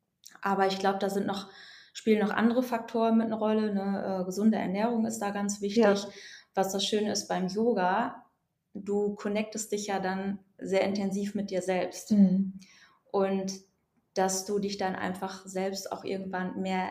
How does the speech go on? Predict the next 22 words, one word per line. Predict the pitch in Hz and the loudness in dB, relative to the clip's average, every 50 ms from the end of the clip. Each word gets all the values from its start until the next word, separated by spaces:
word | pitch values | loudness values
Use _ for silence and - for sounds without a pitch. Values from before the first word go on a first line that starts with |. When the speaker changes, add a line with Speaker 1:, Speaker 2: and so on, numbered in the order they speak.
| - - | -6 -6
Speaker 1:
lieben | 185 196 202 202 196 170 | -2 0 2 2 2 2
wirst, | 180 175 175 170 175 - - | 0 0 -2 -2 -4 -4 -4
auch | - - - - | -4 -4 -4 -4
mit | 196 185 185 - | -6 -6 -4 -4
dem | 180 180 170 165 175 175 - | -4 -2 -2 -4 -6 -6 -6
einen | - 175 175 175 175 | -6 -4 -4 -4 -6
Pfund | - - - 175 170 165 165 - - | -8 -6 -6 -4 -4 -4 -6 -8 -8
mehr | - 175 175 175 175 | -6 -4 -4 -2 -4
oder | 175 - 170 175 | -4 -4 -6 -8
zu | - - 175 | -10 -14 -14
viel. | - - - 190 160 151 160 160 - - _ - | -14 -12 -10 -8 -6 -6 -6 -8 -12 -16 _ -4
Speaker 2:
Ja. | 208 202 190 190 - - _ _ _ _ _ _ | -2 -2 -2 -4 -6 -14 _ _ _ _ _ _
Speaker 1:
Ne? | - 185 185 | -6 2 6
Speaker 2:
A, | 240 220 208 202 185 | 8 10 10 10 10
der | 165 180 190 180 175 180 175 180 | 10 12 12 12 12 10 8 6
Ansatz. | 202 220 233 247 277 302 330 403 427 - - - - _ _ _ _ _ _ _ _ _ _ _ _ _ _ _ _ - | 4 4 4 6 6 4 4 2 0 -2 -8 -14 -20 _ _ _ _ _ _ _ _ _ _ _ _ _ _ _ _ -2
Oder | 226 277 320 359 320 - | 0 2 2 2 2 0
ich | 247 - | -2 -2
glaube, | - 247 240 233 226 202 208 196 170 - - | -2 0 2 4 4 4 4 2 2 -2 -2
B | 190 190 185 196 226 247 247 | -4 -2 0 0 -2 -2 -2
auch | 285 302 311 339 370 381 381 - - - | -2 -2 0 -2 -2 -4 -6 -10 -12 -4
vielleicht, | - 277 254 247 247 254 262 269 277 285 285 285 - - - - | -2 0 0 0 0 0 0 2 2 2 0 -2 -8 -14 -20 -20